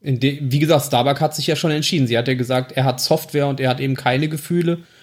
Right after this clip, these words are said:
und deswegen ist alles, was sie mit ihm machen, quasi gerechtfertigt.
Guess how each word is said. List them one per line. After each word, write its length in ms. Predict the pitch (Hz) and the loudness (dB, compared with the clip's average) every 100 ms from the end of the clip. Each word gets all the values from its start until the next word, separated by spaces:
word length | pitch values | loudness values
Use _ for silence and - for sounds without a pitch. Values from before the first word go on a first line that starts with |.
| _ _ | _ _
und 200 | 147 135 | 0 2
deswegen 340 | 127 - 139 | 0 0 0
ist 140 | 131 - | 0 -2
alles, 280 | 135 139 | -2 0
was 160 | - 135 | 0 0
sie 160 | 143 139 | 0 0
mit 240 | 151 135 | 2 2
ihm 140 | 151 | 2
machen, 260 | 135 131 147 | 2 2 -2
quasi 300 | 135 139 139 | 0 2 4
gerechtfertigt. 840 | 139 131 - - 110 110 117 - | 2 2 -2 -4 -6 -6 -12 -14